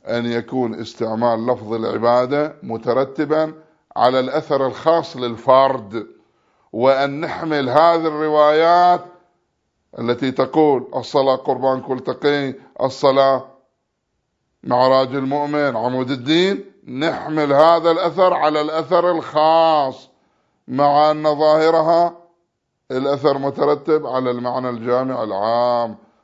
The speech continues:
لا على الفرد الخاص. واضح إن شاء الله؟ الآن احنا أخذنا المطلب، الآن كيف نطلع من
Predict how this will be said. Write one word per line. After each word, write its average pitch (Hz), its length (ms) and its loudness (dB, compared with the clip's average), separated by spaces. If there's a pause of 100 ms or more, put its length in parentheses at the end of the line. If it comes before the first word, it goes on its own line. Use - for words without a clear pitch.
لا 147 160 4
على 123 220 -2
الفرد 117 360 -8
الخاص. 98 1160 -14 (1500)
واضح 113 400 -2
إن 110 60 -16
شاء 101 260 -12
الله؟ 101 240 -14 (960)
الآن 101 280 -8
احنا 107 280 -6
أخذنا 143 360 -4
المطلب، 104 560 -6 (160)
الآن 113 300 -8
كيف 151 260 -2
نطلع 139 420 -4
من 107 280 -8